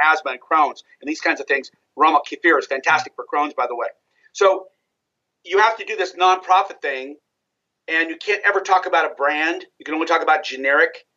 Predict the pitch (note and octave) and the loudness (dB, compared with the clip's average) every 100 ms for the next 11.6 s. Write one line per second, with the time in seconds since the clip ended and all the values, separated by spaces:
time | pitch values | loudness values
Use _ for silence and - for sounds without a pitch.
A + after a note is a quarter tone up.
0 | _ _ _ _ - D#3+ D#3+ D#3+ - - | _ _ _ _ -2 0 0 -4 -10 -8
1 | D3+ - F#3 E3+ D#3+ - C#3 D#3 G3+ D#3 | -6 0 0 0 -4 -6 -2 2 4 4
2 | C3 B2 B2 C3 C3 D3 C#3+ - _ _ | 2 0 0 -4 -4 -2 -2 -2 _ _
3 | E3+ A3+ F#3 D#3 D#3+ F#3 D#3 - - F3 | -2 2 2 0 2 2 2 -6 -4 -2
4 | F3+ F3+ E3 - E3 D#3+ C#3+ D#3+ D#3+ - | 0 -2 -10 -8 -8 -8 -6 0 0 -2
5 | - C#3+ B2 - C#3+ C#3 B2+ - - _ | -6 -4 -2 0 0 2 0 0 -8 _
6 | _ _ _ _ _ _ _ _ _ - | _ _ _ _ _ _ _ _ _ 0
7 | D#3+ F#3+ G#3+ A3 - _ _ _ - G#3 | 4 6 4 2 -4 _ _ _ -4 -2
8 | G#3+ - E3 D3+ - F3+ F#3 - F#3+ F#3 | -2 -6 -10 -12 0 2 2 -2 0 0
9 | F#3 E3+ F3+ - - _ _ _ _ _ | 2 4 4 2 -8 _ _ _ _ _
10 | _ _ _ _ _ _ _ _ _ _ | _ _ _ _ _ _ _ _ _ _
11 | C#3+ F3 - F3 E3+ | 0 0 0 -4 -4